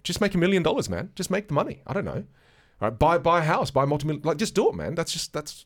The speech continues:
so I'd been, I'd been chasing goals since I was eighteen. At the time, I was twenty-six, twenty-seven.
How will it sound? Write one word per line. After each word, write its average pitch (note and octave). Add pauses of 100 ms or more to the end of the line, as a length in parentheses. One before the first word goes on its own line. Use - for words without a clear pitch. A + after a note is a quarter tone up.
(500)
so -
I'd A3+
been, G#3+
I'd G#3+
been A#3+
chasing -
goals C3+
since C3
I B2
was A#2
eighteen. G2+ (240)
At C3+
the B2+
time, C#3
I G#2
was G2
twenty-six, G#2+
twenty-seven. F#2